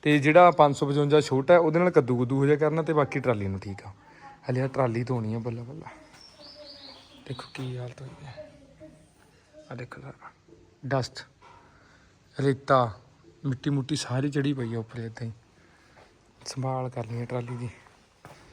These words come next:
ਤੂੜੀ ਵਾਲੀ ਮਸ਼ੀਨਾਂ ਦੀ ਵੀ ਹਲੇ ਏਦਾਂ ਹੀ ਹੋਣੀ ਆ। ਆਮਨ ਦੇਖ ਲੈ, ਤੇਰੇ ਸੱਟ ਵੱਜਣੀ, ਥੱਲੇ ਆ ਜਾ, ਉਤਰ ਜਾ ਥੱਲੇ, ਥੱਲੇ ਆ ਜਾ, ਥੱਲੇ ਆ ਜਾ।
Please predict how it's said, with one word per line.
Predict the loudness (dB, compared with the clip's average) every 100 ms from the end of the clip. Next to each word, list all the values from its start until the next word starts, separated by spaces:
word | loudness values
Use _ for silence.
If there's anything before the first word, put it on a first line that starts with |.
| -20 -20 -14
ਤੂੜੀ | -8 -4 -4
ਵਾਲੀ | -2
ਮਸ਼ੀਨਾਂ | -4 -4 -4 -4
ਦੀ | -4
ਵੀ | -4 -4
ਹਲੇ | -4
ਏਦਾਂ | -4 -6
ਹੀ | -4
ਹੋਣੀ | -4 -6
ਆ। | -10 -18 4
ਆਮਨ | 8 8 8 8
ਦੇਖ | 8 8
ਲੈ, | 6
ਤੇਰੇ | 6 6
ਸੱਟ | 8 6 6
ਵੱਜਣੀ, | 2 0 -6
ਥੱਲੇ | -2 4 6
ਆ | 6
ਜਾ, | 4 -4 _ _ _ _ _ _ _ _ _ -4
ਉਤਰ | 0
ਜਾ | 2 2
ਥੱਲੇ, | 2 -2 -4 -14 _ _ _ _ _ _ _ _
ਥੱਲੇ | 2 6
ਆ | 6
ਜਾ, | 6
ਥੱਲੇ | 4 6
ਆ | 6
ਜਾ। | 4